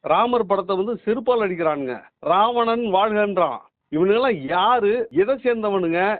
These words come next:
எங்கேருந்து வந்தானுங்க இந்த சமூக விரோதிகள்னு தெரியல. இதுக்கு வந்து இதுவரையிலும் காவல்துறை சரியான ஒரு நடவடிக்கை எடுக்கல. சட்டம் ஒழுங்கு தமிழ்நாட்டுல இப்படி கேவலமா போயிட்டு இருக்குது. சி எம் என்ன பண்றாருன்னு தெரியல.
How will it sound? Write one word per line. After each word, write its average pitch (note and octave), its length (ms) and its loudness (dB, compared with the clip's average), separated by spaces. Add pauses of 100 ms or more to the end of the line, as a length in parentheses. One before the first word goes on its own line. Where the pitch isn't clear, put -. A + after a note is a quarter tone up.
(220)
எங்கேருந்து B3 480 0
வந்தானுங்க G#3 360 0
இந்த F3 140 -2
சமூக G#3 300 -2
விரோதிகள்னு G3 560 2
தெரியல. F3 340 0 (440)
இதுக்கு G3 320 0
வந்து A#3 240 0
இதுவரையிலும் A3 580 -2
காவல்துறை A3 720 0
சரியான A3+ 460 0 (120)
ஒரு G3 300 2
நடவடிக்கை G3 520 0
எடுக்கல. F#3+ 320 0 (640)
சட்டம் A#3 400 0
ஒழுங்கு A3+ 340 0 (540)
தமிழ்நாட்டுல A#3 680 0
இப்படி G#3 340 -8
கேவலமா A3+ 520 0
போயிட்டு G#3 380 -2
இருக்குது. E3 320 0 (560)
சி B3 220 -8
எம் C#4+ 180 4
என்ன A#3+ 240 2
பண்றாருன்னு A3 600 0
தெரியல. G#3+ 300 0